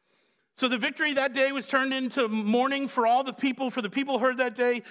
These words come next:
'The king's grieving his son. He's not victoriously celebrating with us.'" Okay, okay, okay. Then Joab came into the house to the king and says, are you ready? "You have today covered with shame the faces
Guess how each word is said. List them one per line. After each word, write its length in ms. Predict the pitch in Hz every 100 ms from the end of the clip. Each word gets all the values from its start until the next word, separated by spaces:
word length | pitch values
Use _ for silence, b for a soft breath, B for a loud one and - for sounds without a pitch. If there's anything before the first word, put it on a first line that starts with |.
| B
'The 80 | -
king's 240 | 180 247 196
grieving 400 | 233 254 254 226
his 140 | 208
son. 300 | - 262 226
He's 160 | 175 196
not 140 | 196
victoriously 540 | 202 220 208 202 214
celebrating 480 | 180 208 202 202 196
with 120 | 190
us.'" 300 | 226 190 - - B B
Okay, 420 | 214 240 254 240 226 B -
okay, 460 | 233 254 240 247 B B
okay. 500 | 214 262 262 233 226 B
Then 220 | 175 226 208
Joab 480 | 202 262 269 262
came 260 | 214 262 269
into 140 | 285 277
the 100 | 262
house 400 | 247 254 254 220 - -
to 200 | 269 294
the 100 | 311
king 380 | - 247 254
and 200 | 220 214
says, 380 | 208 - 233 190
are 60 | 185
you 120 | 175
ready? 360 | 196 226 277 - B B B B B -
"You 380 | 143 240 320 320
have 380 | 254 262 269 262
today 480 | 254 220 254 269
covered 520 | 240 - 262 269 277 240
with 240 | 226 214
shame 600 | - - 262 262 269 254
the 100 | 214
faces 800 | - - 269 285 - 302 277 -